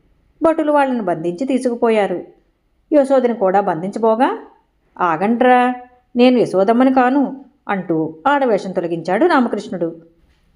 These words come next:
ఆడవేషంలోని అతన్ని చూసి రాయలవారు పెదాల మధ్య నవ్వుని బిగపెట్టుకుంటూ, "వికటకవి, అనుమతి లేకుండా రాజభవనంలో ప్రవేశిస్తే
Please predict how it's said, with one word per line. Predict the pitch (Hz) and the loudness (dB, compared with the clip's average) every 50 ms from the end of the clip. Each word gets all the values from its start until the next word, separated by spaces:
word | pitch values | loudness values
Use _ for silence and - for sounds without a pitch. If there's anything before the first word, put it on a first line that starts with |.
| - 294 | -2 0
ఆడవేషంలోని | 294 285 294 294 285 277 254 269 269 269 262 254 254 247 | 0 2 2 2 0 0 0 -4 0 2 2 2 4 2
అతన్ని | 240 240 247 220 190 170 | 0 0 -2 -4 -6 -4
చూసి | - 156 160 156 160 262 349 415 - - _ _ _ - - | -6 -6 -8 -4 -4 -4 -4 -4 -8 -16 _ _ _ -2 0
రాయలవారు | 277 269 269 269 269 269 262 247 214 190 185 190 196 - - - _ - - | 2 2 4 2 2 2 2 2 2 0 -2 -4 -6 -10 -16 -20 _ -4 -2
పెదాల | 220 196 208 220 233 247 | -2 0 0 0 0 2
మధ్య | 247 247 226 196 208 202 | 2 0 0 0 -2 -2
నవ్వుని | 180 160 147 151 185 220 | -2 -4 -2 -2 0 0
బిగపెట్టుకుంటూ, | 233 196 160 170 160 196 196 202 214 233 226 226 233 302 392 453 - - - - _ _ _ _ _ _ _ _ _ - | 2 0 0 0 0 0 0 0 0 0 0 2 2 2 2 2 -2 -6 -16 -20 _ _ _ _ _ _ _ _ _ -2
"వికటకవి, | 233 226 226 208 240 233 226 214 214 220 214 214 214 208 - - _ _ _ _ - | -2 0 0 0 0 0 0 0 2 0 -2 -2 -4 -6 -12 -20 _ _ _ _ -4
అనుమతి | - 285 311 330 320 330 294 | -2 0 2 2 0 2 2
లేకుండా | 285 277 262 269 269 262 262 254 240 233 | 2 2 2 2 0 0 2 2 2 0
రాజభవనంలో | 226 214 180 175 185 185 202 220 220 233 240 247 262 254 | 0 -2 -2 -2 -2 -4 -4 -2 0 0 2 4 2 2
ప్రవేశిస్తే | 254 196 160 160 175 170 - 220 214 - - 311 392 - - - | 2 0 -2 0 -2 -2 -4 -6 -6 0 0 0 0 0 -4 -12